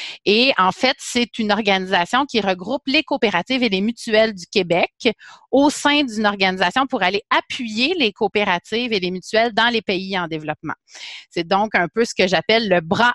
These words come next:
armé des coopératives et des mutuelles du Québec pour aller appuyer des coopératives et des mutuelles dans les pays en développement. Euh, je suis dans cette organisation-là depuis neuf ans maintenant.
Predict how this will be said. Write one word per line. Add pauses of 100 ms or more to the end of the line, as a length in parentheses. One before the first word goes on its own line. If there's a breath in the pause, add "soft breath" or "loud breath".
armé
des
coopératives
et
des
mutuelles
du
Québec
pour
aller
appuyer
des
coopératives
et
des
mutuelles
dans
les
pays
en
développement. (640 loud breath)
Euh,
je
suis
dans
cette
organisation-là
depuis
neuf
ans
maintenant.